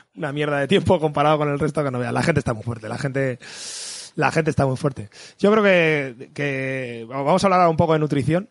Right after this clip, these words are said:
eh, pero vamos, yo creo que la gente desayuna fuerte porque yo los, los, los resultados que estuve viendo, y fíjate que yo, yo participaba en el escalado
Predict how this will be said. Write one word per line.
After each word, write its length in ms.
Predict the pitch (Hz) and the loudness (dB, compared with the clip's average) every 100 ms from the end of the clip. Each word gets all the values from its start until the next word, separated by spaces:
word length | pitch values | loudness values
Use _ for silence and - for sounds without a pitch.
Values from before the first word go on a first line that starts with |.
| _ | _
eh, 400 | - 139 135 131 127 | -4 2 4 4 4
pero 160 | 135 | 4
vamos, 240 | 135 139 113 | 4 2 -2
yo 120 | 139 | 0
creo 120 | 147 | 0
que 600 | 143 135 123 117 113 113 | 2 2 0 -4 -8 -8
la 100 | 110 | -8
gente 220 | 127 156 156 | -6 -2 0
desayuna 480 | 151 156 151 139 | 2 2 2 0
fuerte 340 | 120 147 135 175 | 0 -2 2 2
porque 520 | 170 127 117 113 117 - - - | 2 -2 -6 -10 -14 -20 -20 -2
yo 140 | 139 | 2
los, 320 | 143 139 - | 4 4 0
los, 400 | - 131 123 110 | -6 -2 -2 -4
los 300 | 127 120 123 | -12 -6 -4
resultados 360 | 117 123 123 147 | -2 -2 2 2
que 100 | 151 | 2
estuve 220 | - 151 | 2 4
viendo, 280 | 139 147 190 | 4 4 2
y 180 | 156 131 | 2 2
fíjate 300 | 123 170 170 | 0 0 2
que 60 | 143 | 2
yo, 300 | 151 156 127 | 2 2 0
yo 160 | 135 151 | -4 0
participaba 440 | 165 147 143 147 | 0 2 2 4
en 100 | 147 | 4
el 60 | 135 | 0
escalado 400 | - 127 151 | 0 2 2